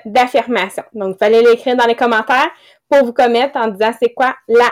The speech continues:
une chose que vous allez apprendre à faire. Donc, vous allez pouvoir l'inscrire. La deuxième étape dans la planification, c'est de t'assurer que dans ton outil, ton horaire, c'est de planifier du temps pour cette activité-là. Donc, si, exemple, t'as,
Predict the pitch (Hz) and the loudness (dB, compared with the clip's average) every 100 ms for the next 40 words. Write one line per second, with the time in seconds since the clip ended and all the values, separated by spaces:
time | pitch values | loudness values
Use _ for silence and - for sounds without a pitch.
0 | - 302 277 262 262 240 240 220 208 202 | 0 -2 0 -2 -2 -2 -2 -4 -2 0
1 | 220 - 202 196 - 220 226 214 - 202 | 0 -2 -8 -8 -6 -4 -4 -4 -6 -10
2 | - 233 220 277 277 220 - _ _ _ | -8 -6 -4 -4 -4 -6 -10 _ _ _
3 | _ 190 190 190 190 190 - 214 214 - | _ -8 -4 -2 0 -2 -2 -4 -4 -6
4 | 202 190 - - - _ _ _ _ _ | -4 -6 -8 -18 -18 _ _ _ _ _
5 | - - - 233 233 269 294 294 330 277 | -20 -20 -6 -2 0 0 0 0 0 0
6 | 262 254 277 277 294 269 311 381 - _ | 0 0 -2 -2 -2 -2 -2 -6 -8 _
7 | _ - 240 240 247 254 269 277 294 220 | _ -4 2 2 2 -2 -2 -2 -2 -4
8 | 208 220 208 220 262 262 - 285 311 _ | -4 -2 -2 0 -2 -4 -6 -6 -6 _
9 | _ - 220 202 220 233 233 247 269 302 | _ -4 0 2 2 0 0 -2 0 -4
10 | 262 233 - 214 202 247 233 247 208 - | -4 -8 -4 -2 0 0 -2 -4 -8 -8
11 | - 302 240 233 208 190 - 233 208 - | -4 -4 -2 -4 -4 -4 -6 -10 -8 -2
12 | 202 196 - _ _ - 185 185 - 277 | 0 0 -2 _ _ -8 -6 -6 -2 -2
13 | 226 240 269 269 | 0 -2 -2 0